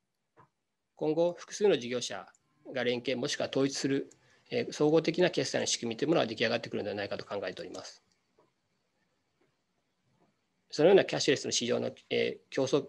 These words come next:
激化に加えてですね、現在は新型コロナの流行によりまして、新しい生活様式や行動変容が求められることになっております。これにより、これまでとは異なる理由で、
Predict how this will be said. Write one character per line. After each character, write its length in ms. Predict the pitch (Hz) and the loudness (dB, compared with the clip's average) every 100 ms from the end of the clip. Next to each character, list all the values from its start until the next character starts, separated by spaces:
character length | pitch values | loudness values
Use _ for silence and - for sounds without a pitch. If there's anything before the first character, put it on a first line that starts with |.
| - _ - _ _ _ | -8 _ -20 _ _ _
激 160 | 147 147 | 0 2
化 80 | |
に 160 | 113 - | 0 0
加 180 | - 107 | -2 -2
え 60 | |
て 120 | 107 110 | 0 -4
で 80 | |
す 120 | - 101 | -6 -10
ね、 220 | 98 - _ _ | -12 -16 _ _
現 200 | 127 165 | 2 2
在 140 | 147 104 | 2 -2
は 220 | 101 - - | -6 -12 -10
新 200 | - 143 | -4 -2
型 200 | 156 156 | -2 0
コ 100 | 185 | 2
ロ 80 | 147 | 2
ナ 100 | 110 | 0
の 40 | |
流 140 | 107 110 | -6 -8
行 200 | 120 113 | -6 -6
に 80 | |
よ 60 | 113 | -4
り 60 | 117 | -2
ま 140 | 123 | -2
し 80 | - | -2
て、 240 | - - | -6 -6
新 280 | 120 113 139 | -6 -2 2
し 100 | 160 | 4
い 40 | 165 | 4
生 180 | 139 135 | 2 0
活 240 | 135 - | 0 2
様 80 | 143 | 0
式 180 | - 104 | 0 -4
や 160 | - - _ _ | -6 -10 _ _
行 160 | 143 139 | -2 0
動 120 | 139 | 2
変 160 | 165 | 4
容 140 | 139 98 | 4 2
が 180 | 98 - | -4 -6
求 180 | 113 120 | -2 2
め 60 | |
ら 80 | 131 | 4
れ 20 | |
る 60 | 123 | 4
こ 80 | 113 | 2
と 80 | 104 | -2
に 60 | |
な 120 | 107 | -2
っ 40 | - | -6
て 80 | 95 | -8
お 40 | |
り 80 | 92 | -8
ま 120 | 92 | -10
す。 220 | - - _ _ _ _ _ - | -12 -20 _ _ _ _ _ -2
こ 60 | |
れ 80 | 151 | 4
に 80 | 160 | 6
よ 120 | 160 | 6
り、 220 | 160 156 - _ _ _ | 4 2 -2 _ _ _
こ 120 | - | 2
れ 40 | 156 | 6
ま 100 | 185 | 6
で 60 | 160 | 4
と 100 | - | -2
は 60 | |
異 200 | - 120 | -4 2
な 100 | 180 | 2
る 60 | 139 | 2
理 100 | 107 | 0
由 140 | 104 | -4
で、 240 | 104 - | -6 -8